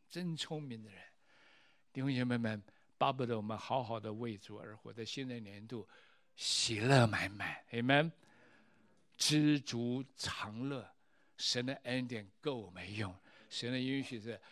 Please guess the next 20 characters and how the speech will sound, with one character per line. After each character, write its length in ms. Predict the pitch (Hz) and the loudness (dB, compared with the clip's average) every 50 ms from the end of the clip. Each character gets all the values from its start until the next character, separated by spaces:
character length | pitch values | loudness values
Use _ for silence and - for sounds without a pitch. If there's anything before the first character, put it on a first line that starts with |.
| - - _ _ | -20 -20 _ _
他 300 | - - 123 123 123 127 | -14 -10 -6 -6 -6 -6
要 260 | 143 139 131 120 120 | -6 -8 -8 -10 -10
与 340 | 120 - 95 107 117 131 151 | -10 -10 -6 0 4 6 8
我 160 | 165 151 123 | 8 8 6
们 220 | 107 110 104 107 - - | 4 0 -4 -8 -8 -10
同 280 | - - 95 95 98 107 | -10 -8 -8 -10 -8 -4
在， 300 | - 123 110 95 110 - - | -2 0 -2 -2 -4 -12 -14
直 220 | - - - 104 107 | -12 -10 -10 -8 -8
到 120 | 107 101 | -10 -10
世 240 | 98 - - - 110 | -8 -8 -10 -10 -12
界 160 | 92 - 101 | -12 -16 -18
的 80 | 95 98 | -16 -14
末 240 | 104 120 120 113 | -12 -10 -10 -10
了。 220 | 95 - - - - _ - - - - - - - - - | -8 -8 -10 -10 -12 _ -20 -20 -20 -20 -20 -20 -20 -18 -10
他 140 | - 131 131 | -8 -6 -6
所 180 | - - 117 | -6 -6 -6
赐 360 | 120 - - - - 226 233 | -6 -4 -2 2 4 6 8
的 100 | 185 196 | 8 8
平 340 | 160 - - 160 185 208 208 | 6 6 4 4 6 10 12
安 220 | 202 196 202 202 | 12 12 12 10